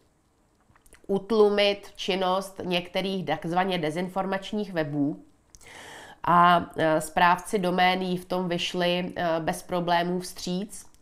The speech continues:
v podstatě dělali vládě, co jí na očích viděli. Takže se to dá označit za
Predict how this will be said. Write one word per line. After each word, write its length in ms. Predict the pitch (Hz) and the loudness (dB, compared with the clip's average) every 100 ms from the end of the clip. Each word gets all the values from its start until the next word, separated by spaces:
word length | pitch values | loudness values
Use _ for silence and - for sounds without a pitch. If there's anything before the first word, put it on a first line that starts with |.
| _ | _
v 40 | |
podstatě 520 | 165 165 - 175 180 | -8 -6 -6 -6 -4
dělali 600 | 175 170 180 180 180 180 165 | 0 2 4 2 2 -2 0
vládě, 400 | 170 165 170 175 | 4 4 2 -6
co 140 | - | -6
jí 140 | 180 | -4
na 140 | 180 - | -2 -2
očích 380 | 165 - 190 175 | -4 -8 -10 -4
viděli. 420 | 156 156 143 170 - - - - - - | 0 0 0 -2 -12 -20 -20 -18 -18 -6
Takže 600 | - 165 175 208 247 247 - | 2 2 4 6 6 6 2
se 200 | - - | -4 -2
to 340 | 208 240 233 220 | 0 4 6 6
dá 400 | 185 202 220 226 | 6 8 8 6
označit 760 | 190 180 208 208 - 220 214 - | 2 4 2 2 0 0 0 -4
za 300 | 170 202 | 2 4